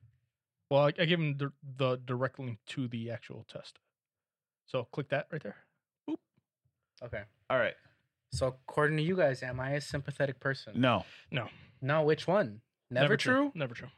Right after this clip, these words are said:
Speaker 2: Justin,
Speaker 3: Hold
Speaker 2: you've known
Speaker 3: on.
Speaker 2: me for a while. Never true?
Speaker 3: Um,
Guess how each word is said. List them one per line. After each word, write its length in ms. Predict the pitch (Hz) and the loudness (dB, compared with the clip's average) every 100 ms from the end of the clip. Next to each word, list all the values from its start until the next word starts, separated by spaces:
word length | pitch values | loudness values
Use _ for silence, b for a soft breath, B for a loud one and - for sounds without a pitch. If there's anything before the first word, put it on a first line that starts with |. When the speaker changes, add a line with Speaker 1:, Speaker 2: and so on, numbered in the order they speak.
| _ - | _ 2
Speaker 2:
Justin, 360 | 262 226 165 139 | 4 4 6 6
Speaker 3:
Hold 100 | 131 | 8
Speaker 2:
you've 80 | |
known 100 | 120 | 8
Speaker 3:
on. 140 | 123 220 | 8 8
Speaker 2:
me 80 | 196 | 6
for 160 | 170 | 4
a 40 | 143 | 4
while. 240 | 120 107 | 4 2
Never 340 | 120 160 202 254 | 4 4 4 0
true? 440 | - 262 294 339 - _ _ _ - | 4 8 8 6 -4 _ _ _ 2
Speaker 3:
Um, 880 | 131 135 135 135 135 135 135 135 | 6 8 6 6 6 4 4 0